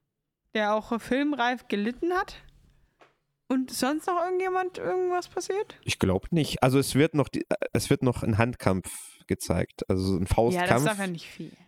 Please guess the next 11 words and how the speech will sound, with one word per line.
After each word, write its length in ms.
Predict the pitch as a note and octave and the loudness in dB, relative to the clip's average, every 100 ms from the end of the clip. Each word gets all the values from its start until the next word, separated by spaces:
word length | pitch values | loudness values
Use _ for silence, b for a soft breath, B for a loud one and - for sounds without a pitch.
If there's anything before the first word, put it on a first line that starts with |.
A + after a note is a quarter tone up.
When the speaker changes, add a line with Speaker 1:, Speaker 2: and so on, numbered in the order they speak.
| - | -4
Speaker 2:
Genau, 220 | A2+ G#2 | 0 2
also 280 | E2 F#2+ G2+ | 0 0 0
das 280 | - G2+ - | 0 -2 -2
ist 120 | A2+ | -2
ja 80 | G#2+ | 0
traditionell 680 | - A2 G#2+ - G#2+ A2 A2 | 2 4 4 2 2 4 2
so, 180 | A#2 A#2 | 2 2
dass 360 | G#2+ - - - _ _ _ _ - | 2 -2 -8 -10 _ _ _ _ -6
natürlich 640 | G#2+ - A2 A2 - - - | -4 2 2 2 -2 -16 -6
die 240 | G2 F#2 - | -2 -2 0
Endbosse 800 | A2+ A#2 - A2 - A#2+ A#2+ | 0 0 0 0 2 2 2